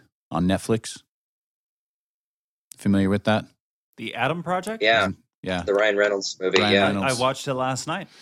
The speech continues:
Speaker 1: That's, that's on my radar. I gotta watch it. I haven't yet. What did you think, Devin?
Speaker 2: I, uh, I enjoyed it. I thought it was interesting. You know, it, it was, it was fine. It was fun. But I, I feel bad saying this, guys.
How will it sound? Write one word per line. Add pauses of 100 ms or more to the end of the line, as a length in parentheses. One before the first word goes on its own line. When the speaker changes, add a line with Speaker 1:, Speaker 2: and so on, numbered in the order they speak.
(300)
Speaker 1:
That's,
that's
on
my
radar.
I
gotta
watch
it.
I
haven't
yet. (220)
What
did
you
think,
Devin? (720)
Speaker 2:
I,
uh,
I
enjoyed
it. (140)
I (720)
thought
it
was
interesting. (540)
You
know,
it,
it
was, (720)
it
was
fine.
It
was
fun. (380)
But
I, (1080)
I
feel
bad
saying
this,
guys.